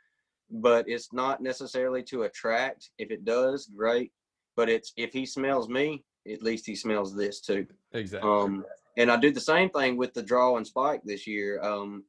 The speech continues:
Speaker 1: you know, I feed the draw by itself on the ground, with corn on the ground, with pellets, and, and spike the same way in the troughs on the ground, you know, incorporate it. And so if I didn't have anything to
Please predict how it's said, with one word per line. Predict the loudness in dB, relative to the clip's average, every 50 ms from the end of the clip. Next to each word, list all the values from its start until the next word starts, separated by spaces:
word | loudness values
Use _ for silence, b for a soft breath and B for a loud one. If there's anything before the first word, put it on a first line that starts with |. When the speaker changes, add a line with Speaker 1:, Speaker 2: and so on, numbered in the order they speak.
| _ _
Speaker 1:
you | -6 -6
know, | -4 -4
I | -4 -4
feed | -4 -4 -4 -4 -6
the | -6
draw | -2 2 4 6 6 6 6 6 4 4 0 _ _ _ _ _ _ _ _ _ _ _ _ _ _ _ _ _ _ _ -20 -20 -12 _ -6 -4 -4 -2
by | 2 4 4 4 4 2
itself | 2 4 6 8 8 8 6 4
on | 0 -2
the | -2 0
ground, | 0 0 2 2 2 2 0 0 -2 -4 -8 _ _
with | -14 -8 -4 -4 -4 -4 -4
corn | -4 -2 -2 0 -2
on | -2 -2
the | -4
ground, | -4 -2 -2 -2 -2 -2 -2
with | -2 -4 -2 -2
pellets, | 0 0 2 0 -2 -4 -6 -8 -8
and, | -6 -6 -6 -8 -8 -8
and | -10 -8
spike | -4 -2 2 2 2 2 0 -4 _ _ _ _ _ _ -18
the | -14 -8
same | -6 -4 -4 -2 -2
way | 0 0 2 2 0 0
in | -2 -4
the | -6 -4
troughs | -2 0 2 4 4 2 0 -2 _ _ _ -14 -10
on | -8 -8
the | -6
ground, | -4 -4 -4 -2 -2 -4 -4 -6 -6 -10 _
you | -10 -8
know, | -6 -6
incorporate | -6 -2 0 0 0 0 2 2 2 2 0
it. | -2 -6 -10 -10
And | -8 -4
so | -2 0 0 2 0 0 -2 -6 _ _ _ _ _ _ -4
if | -2 0 2
I | 4
didn't | 6 6 6 6 4 0
have | -2 -2 -2 -2 -4
anything | -4 -6 -6 -6 -6 -8 -8 -6 -4 -4 -4 -4 -6 -6 -4
to | -4 -2 -2 -4 -6